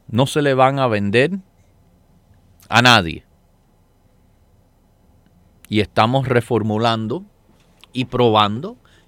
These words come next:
y reformulando y probando hasta el que el sabor esté como tiene que estar.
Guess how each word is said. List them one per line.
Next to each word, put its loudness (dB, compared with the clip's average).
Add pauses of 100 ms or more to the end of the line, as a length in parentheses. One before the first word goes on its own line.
y -6
reformulando 2 (680)
y 2
probando 4 (520)
hasta -2
el -2 (160)
que 0
el -4
sabor 0
esté -2
como -4
tiene -6
que -16
estar. -16